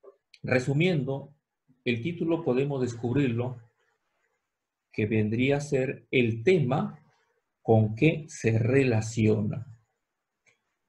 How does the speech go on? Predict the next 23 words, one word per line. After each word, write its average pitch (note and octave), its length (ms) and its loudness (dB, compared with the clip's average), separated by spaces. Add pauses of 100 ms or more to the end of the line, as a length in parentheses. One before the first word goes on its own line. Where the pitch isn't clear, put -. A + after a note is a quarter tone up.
(140)
Por - 160 4
ejemplo, E3+ 720 2 (800)
nuestro D3 420 2
tema E3 340 4
en C#3 100 2
este, D3+ 420 0
en C#3 160 -2
este D3 260 0
caso, D3 320 4
aquí C3 140 -4
tenemos, C3 560 0 (200)
eh, B2+ 240 -4
sí, C3+ 360 -4
es - 200 -12
dos, C3 480 2
cuatro, B2+ 240 2
cinco D3+ 320 -4
ejemplos. C3 480 -6
En B2+ 100 -8
este B2 240 -8
caso C3+ 480 -4
podemos B2+ 340 -4
decir C3 200 -6